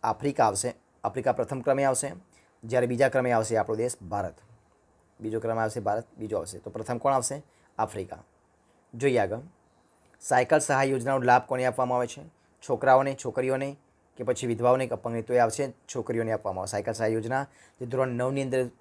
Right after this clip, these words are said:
છોકરીઓ ભણતી હોય છે એમને આપવામાં આવે છે. ત્યારબાદ જોઈએ પ્રશ્ન નંબર આઠમો, ચિરંજીવી યોજના કયા પ્રકારની યોજના છે? શિક્ષણ,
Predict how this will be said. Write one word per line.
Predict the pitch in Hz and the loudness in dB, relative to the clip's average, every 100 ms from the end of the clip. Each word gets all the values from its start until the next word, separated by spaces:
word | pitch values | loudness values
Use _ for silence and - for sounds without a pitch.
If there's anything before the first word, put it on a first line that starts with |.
| _ | _
છોકરીઓ | 123 120 110 | -6 -2 -2
ભણતી | 120 120 | -2 2
હોય | 135 | 2
છે | 120 | 2
એમને | 117 113 | 0 0
આપવામાં | 110 101 90 | -2 -2 -4
આવે | 92 | -6
છે. | 98 90 _ _ _ | -10 -16 _ _ _
ત્યારબાદ | 117 117 | -2 0
જોઈએ | 120 135 | 0 -2
પ્રશ્ન | 123 120 120 | -4 -6 -4
નંબર | 117 - | -4 0
આઠમો, | 127 123 131 | 0 0 -2
ચિરંજીવી | 123 139 135 135 135 | -2 -2 -2 0 0
યોજના | 127 127 131 131 | 0 0 2 0
કયા | 127 123 | 2 2
પ્રકારની | 123 135 131 | 2 -2 -2
યોજના | 127 131 123 | -2 -2 -4
છે? | 139 - | -6 -10
શિક્ષણ, | - - - 131 | -10 -6 -2 -2